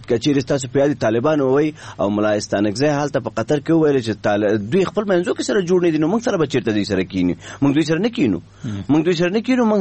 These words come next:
Speaker 1: هغه نور سیاسیونو سره کینو چې هغوی د افغانستان رښتیني بچیان. اوس د هغه افغانستان رښتیني بچی څوک دی؟ دوی په ټاپه ولګي چې دا د افغانستان رښتیني بچی دی او دا هغه د افغانستان خالص سیاسیون دي.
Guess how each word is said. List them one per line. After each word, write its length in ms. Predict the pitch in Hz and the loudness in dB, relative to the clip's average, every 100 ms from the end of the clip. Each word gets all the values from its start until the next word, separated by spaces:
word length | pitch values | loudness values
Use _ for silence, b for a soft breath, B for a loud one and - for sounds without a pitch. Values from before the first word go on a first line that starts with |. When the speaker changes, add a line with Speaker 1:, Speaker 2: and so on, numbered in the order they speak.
| 190 | 2
Speaker 1:
هغه 140 | 196 | 0
نور 220 | 180 196 170 | 0 0 2
سیاسیونو 360 | 160 160 190 165 | 0 0 -2 0
سره 120 | 156 | 0
کینو 380 | 147 160 175 233 | 0 0 0 0
چې 100 | 220 | 0
هغوی 320 | 180 143 170 | 0 2 2
د 60 | 156 | 2
افغانستان 580 | 131 135 127 160 151 - 131 - | 2 0 0 0 -2 -4 -10 -4
رښتیني 320 | 120 160 170 135 | -2 0 2 2
بچیان. 280 | 127 185 180 | 0 0 2
اوس 180 | 175 208 | 2 2
د 60 | 185 | 2
هغه 240 | 160 165 156 | 2 2 2
افغانستان 400 | 151 165 185 196 | 2 0 0 -2
رښتیني 300 | 160 202 202 160 | -2 -2 0 0
بچی 180 | 202 190 | 0 -2
څوک 120 | 214 180 | -4 0
دی؟ 120 | 131 B 123 - | -2 B -6 -2
دوی 100 | 196 | 2
په 100 | 180 - | 2 2
ټاپه 180 | 156 196 | 0 2
ولګي 280 | 214 220 185 151 | 2 2 0 0
چې 40 | |
دا 60 | 160 | 2
د 60 | 151 117 | 2 2
افغانستان 340 | 127 127 131 | 0 0 0
رښتیني 280 | 107 135 123 | 0 0 0
بچی 220 | 113 151 | 2 0
دی 80 | 143 | 2
او 60 | 120 | 2
دا 140 | 120 117 | 2 2
هغه 100 | 110 | 2
د 80 | 107 | 0
افغانستان 360 | 101 107 110 135 B 113 - | 0 0 0 -2 B -16 -4
خالص 400 | 101 120 123 104 | 0 0 0 -2
سیاسیون 340 | 98 117 98 | -2 0 -2
دي. 140 | 67 | -2